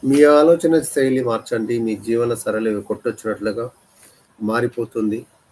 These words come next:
పరిపూర్ణ ఆరోగ్యం కావాలని కోరుకోండి. మీకు కలిగిన తీరుతుంది. మిమ్మల్ని మీరే దృఢచిత్తం గల శక్తివంతులుగా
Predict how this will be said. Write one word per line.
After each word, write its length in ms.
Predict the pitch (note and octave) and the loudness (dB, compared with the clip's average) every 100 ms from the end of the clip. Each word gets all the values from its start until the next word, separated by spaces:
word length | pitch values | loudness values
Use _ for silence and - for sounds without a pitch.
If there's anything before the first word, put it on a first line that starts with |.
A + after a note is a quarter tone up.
| _ _ _ _ _ _ - | _ _ _ _ _ _ -6
పరిపూర్ణ 520 | A#2 - C#3+ C3+ C3+ | -4 -2 -2 0 2
ఆరోగ్యం 640 | C3 A#2 A#2 A2+ A#2 A2+ | 4 2 0 -2 -2 -4
కావాలని 440 | A2 G#2+ G#2+ G#2+ G2+ | -2 -2 -2 -2 -6
కోరుకోండి. 640 | - G#2 - G#2 F#2+ G#2+ - _ _ _ _ - | -6 -8 -6 -8 -6 -8 -12 _ _ _ _ -6
మీకు 280 | A#2+ A#2 A2+ | -6 -6 -6
కలిగిన 520 | A#2+ B2 C3 B2+ B2+ | -2 -2 0 0 -2
తీరుతుంది. 680 | - A2+ A2+ A2+ G#2+ G#2+ A#2 | -2 -6 -6 -6 -6 -4 -4
మిమ్మల్ని 600 | A2 A#2 B2 B2+ B2+ B2+ F#2+ - _ - A2+ | -4 -2 0 0 0 -4 -6 -12 _ -10 -4
మీరే 300 | B2 C3+ B2+ - _ _ _ _ _ _ _ _ _ _ _ G#2+ | -2 0 0 -2 _ _ _ _ _ _ _ _ _ _ _ -18
దృఢచిత్తం 680 | A2+ B2+ B2+ - C3 B2+ B2 | -2 0 0 -2 -8 -2 0
గల 100 | A2+ | 0
శక్తివంతులుగా 1000 | - A2+ - B2 A#2 A2 - A2 G#2+ | -2 -6 -6 -4 -2 -2 -4 -6 -2